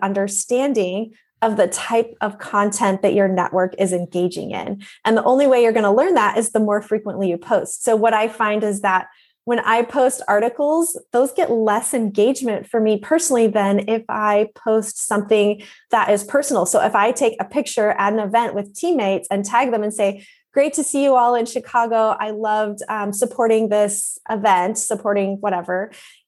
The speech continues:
And if I post that authentic content, it gets way more engagement and traction on the platform than if I'm, like, regurgitating content. If you share content that isn't your own, it gets less traction.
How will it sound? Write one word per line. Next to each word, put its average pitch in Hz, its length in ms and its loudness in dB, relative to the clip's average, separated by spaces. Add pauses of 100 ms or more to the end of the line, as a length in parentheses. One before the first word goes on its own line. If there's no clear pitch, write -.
And 220 460 2
if 220 100 0
I 233 140 4
post 330 320 -2
that 240 160 2
authentic 208 440 -6
content, 277 380 -6
it 202 80 -2
gets 220 160 0
way 196 480 2
more 202 400 0
engagement 196 540 -4
and 196 100 -8
traction 180 520 -6
on 185 100 -4
the 175 80 -6
platform 294 600 -2 (360)
than 254 140 2
if 254 100 0
I'm, 240 140 2
like, 202 160 0
regurgitating 202 800 -4
content. - 480 -10 (320)
If 233 120 0
you 226 160 4
share 226 440 2
content 311 540 0
that 285 140 0
isn't 269 220 2
your 277 140 2
own, 277 180 0
it 233 80 -6
gets 208 240 -6
less 196 240 -6
traction. 240 580 -4